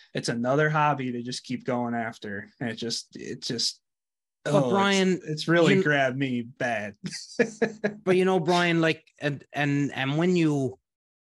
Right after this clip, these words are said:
Speaker 2: you know, when, when there's something that you like and, and you're, you know, you, you wanna put out a good product and stuff, um, good things come from it, right? Like, like
Speaker 1: Right.
Speaker 2: you, like your chat with Eric Massey, like,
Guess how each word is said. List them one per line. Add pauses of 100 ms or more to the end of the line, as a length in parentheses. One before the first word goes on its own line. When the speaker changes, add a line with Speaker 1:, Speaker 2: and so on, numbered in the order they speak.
(120)
Speaker 2:
you
know,
when,
when
there's
something
that
you
like
and,
and
you're, (460)
you
know,
you, (160)
you
wanna
put
out
a
good
product
and
stuff, (320)
um, (120)
good
things
come
from
it,
right?
Like, (560)
like
Speaker 1:
Right.
Speaker 2:
you, (100)
like
your
chat
with
Eric
Massey,
like,